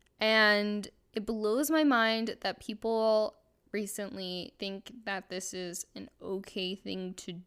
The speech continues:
do or try out.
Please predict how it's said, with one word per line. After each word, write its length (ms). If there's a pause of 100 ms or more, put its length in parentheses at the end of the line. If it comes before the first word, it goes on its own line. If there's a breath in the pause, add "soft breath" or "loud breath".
do 560
or 320
try 580
out. 760